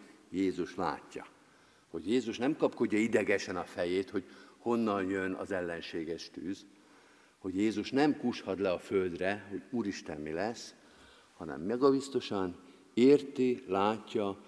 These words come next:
azonosítja azt, hogy kivel is van itt a küzdelem. Az ember számára láthatatlan az ellenség, negyedik gondolat, de a hatása az látható. Tehát azt nem tudjuk,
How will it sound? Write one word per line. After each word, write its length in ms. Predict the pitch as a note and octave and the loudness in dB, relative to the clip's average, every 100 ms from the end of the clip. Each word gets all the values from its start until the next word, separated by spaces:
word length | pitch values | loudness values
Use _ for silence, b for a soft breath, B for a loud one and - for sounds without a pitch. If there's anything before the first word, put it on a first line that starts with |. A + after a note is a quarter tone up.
| B B B - | B B B 2
azonosítja 840 | B2+ A2 F#2+ F#2 - F2 - D#2 | 4 4 0 -2 -4 -8 -6 -4
azt, 220 | G2+ - | -4 -4
hogy 180 | G2+ D#2+ | -4 -4
kivel 380 | - D3 F#2+ D#2+ | 2 4 4 2
is 200 | G2+ - | 0 -2
van 200 | F#2 D#2+ | -4 -4
itt 320 | D2 - - - | -6 -10 -20 -12
a 120 | - - | -10 -6
küzdelem. 640 | G2 D#2+ C#2+ D2 D2+ D#2 - - - _ _ _ _ _ _ - B B B B B B B B B B - - - | -4 -4 -6 -6 -8 -14 -18 -20 -20 _ _ _ _ _ _ -18 B B B B B B B B B B -20 -20 -2
Az 120 | A#2+ | 8
ember 320 | E3 F#3 D#3+ | 10 12 10
számára 560 | - D#3+ D#3+ D3+ C#3 A#2+ | 10 8 8 8 8 10
láthatatlan 960 | B2+ D3 C#3+ C3+ A#2 G#2+ - G#2 F2 F#2 B G#2+ | 10 8 4 0 2 2 2 -2 -2 -6 B -8
az 120 | G2 | -2
ellenség, 800 | G#2+ A#2+ C#3 C#3 D#3+ E3 D3+ B2 | 2 2 2 2 4 4 4 0
negyedik 400 | B2 A2+ F#2 F2+ | 2 4 2 2
gondolat, 640 | A#2+ C3 B2 A2+ - - A2 | 2 6 6 4 0 -6 0
de 120 | G2+ | 2
a 80 | D#2+ | 4
hatása 680 | C#3 C#3+ - D#2+ - A2+ A2 | 8 8 6 0 2 2 2
az 120 | G#2+ | 2
látható. 640 | A2 D#2+ - - - - - B B B B B B _ | 2 0 -4 -12 -10 -10 -10 B B B B B B _
Tehát 180 | - F#2 - | -6 -2 6
azt 280 | B2 A2 | 6 6
nem 320 | C3 C#3+ F#3+ - | 6 6 6 4
tudjuk, 600 | A#2 E2 D#2+ D#2 - | 2 2 -4 -6 -8